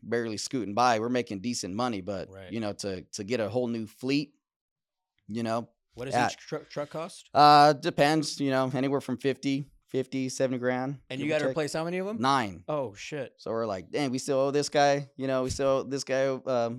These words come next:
Speaker 1: money." And, you know, we're making money, but, you know, not a lot.
Speaker 2: Yeah, <laughs> not, not,
Speaker 1: So
Speaker 2: not,
Speaker 1: like,
Speaker 2: not
Speaker 1: "Man, we
Speaker 2: drugs.
Speaker 1: gotta, we gotta think about what we gotta do here." And, um, a l-, blessing in disguise, my, uh,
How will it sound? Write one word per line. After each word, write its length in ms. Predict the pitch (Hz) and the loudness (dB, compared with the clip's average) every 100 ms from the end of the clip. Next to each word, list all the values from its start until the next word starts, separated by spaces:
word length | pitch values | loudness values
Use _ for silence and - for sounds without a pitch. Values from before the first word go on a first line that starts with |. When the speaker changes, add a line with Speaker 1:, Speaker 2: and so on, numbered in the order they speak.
| 120 | -2
Speaker 1:
money." 420 | 143 139 139 139 _ _ _ _ _ - | -2 0 -4 -8 _ _ _ _ _ -8
And, 500 | 107 104 101 92 101 | -6 -4 -6 -8 -10
you 100 | 107 | -8
know, 300 | 101 98 95 _ | -6 -8 -12 _
we're 120 | 117 | -4
making 320 | 117 147 147 123 | 0 2 2 0
money, 260 | 120 123 | 0 -2
but, 320 | 123 107 90 _ _ _ - | -2 -2 -4 _ _ _ -10
you 120 | 107 | -8
know, 240 | 90 90 - _ _ _ _ _ 73 62 - | -8 -10 -16 _ _ _ _ _ -20 -20 -8
not 200 | 120 131 | 0 2
a 40 | 107 | 6
lot. 360 | 151 131 - | 6 6 2
Speaker 2:
Yeah, 140 | 107 98 - | -6 -8 -12
<laughs> 120 | 107 | -12
not, 160 | 101 98 | -10 -10
not, 160 | 104 | -10
Speaker 1:
So 60 | 98 | -6
Speaker 2:
not, 100 | 107 | -2
Speaker 1:
like, 120 | 95 | -2
Speaker 2:
not 80 | - | -2
Speaker 1:
"Man, 220 | 131 123 | -2 -2
we 60 | 131 | 0
Speaker 2:
drugs. 140 | 123 | 0
Speaker 1:
gotta, 140 | 104 107 | -2 -4
we 60 | 123 | -2
gotta 140 | 117 | -2
think 180 | - 110 | -2 -6
about 200 | 107 107 | -4 -2
what 120 | 117 | -4
we 100 | 107 | -2
gotta 200 | 113 101 | -2 -4
do 200 | 92 131 | -4 -4
here." 260 | 123 107 98 | -2 -4 -4
And, 200 | 95 95 | -6 -6
um, 440 | 90 85 80 101 _ _ _ - _ _ - - | -8 -10 -12 -16 _ _ _ -20 _ _ -16 -4
a 120 | 110 | -2
l-, 180 | 127 151 | -2 -4
blessing 540 | 135 147 151 151 151 | -4 4 4 4 0
in 80 | 143 | 0
disguise, 560 | 127 - 135 139 139 143 | -2 2 6 6 4 2
my, 280 | 120 113 | 0 2
uh, 280 | 110 104 101 | 0 0 -2